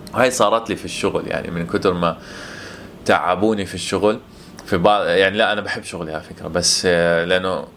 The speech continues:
كمدير مشاريع، مش مدير مشاريع، يعني مهندس مدني وعندي مشاريعي ومدير مشاريع الصراحة في بعض ال-، الجوانب. آه،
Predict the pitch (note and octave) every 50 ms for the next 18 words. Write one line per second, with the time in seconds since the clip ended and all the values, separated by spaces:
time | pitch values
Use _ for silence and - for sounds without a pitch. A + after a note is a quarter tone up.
0 | - - - G2 F#2 F2+ F2 F#2 F#2+ F#2 G#2+ G#2 F#2+ F2+ F2 E2+ - F2+ F2 G2
1 | G2 F#2+ F#2+ F#2 - - - - - - - - G2+ F2+ F#2+ F#2+ F2 E2+ E2+ -
2 | - F2+ G2 F#2 E2+ E2 E2 F2 F#2+ F#2+ - - F#2 G2 G2 F#2+ F#2+ - G2+ F#2+
3 | F2+ F#2 F2 F2+ F2+ F2+ E2 - - E2 F2+ F#2 F#2 F2+ F2 E2+ - F2+ F2 F2
4 | F2 F2 D2+ E2+ F#2 - - - - - - - - - - - - - - -
5 | G#2 A2 G#2+ A2+ A2+ G#2 G2 F2+ E2+ - F2 D#2+ - - - - - - - -
6 | - D#2 E2 - - F#2+ - - - - - - - - - F2+ E2 E2+ F2 E2+
7 | E2 E2+ D#2+ D2+ D2+ D2+ D2+ D2+ D2+ - D#2+ D2+ E2 D#2+ D#2+ D#2+ E2 D#2+ E2+ -
8 | - - - - - - - - - - - - - - - - - - F#2+ F#2+
9 | F#2 F#2 F#2 F#2 F#2 F2+ F2+ F2+ F2+ F2+ F2+ - -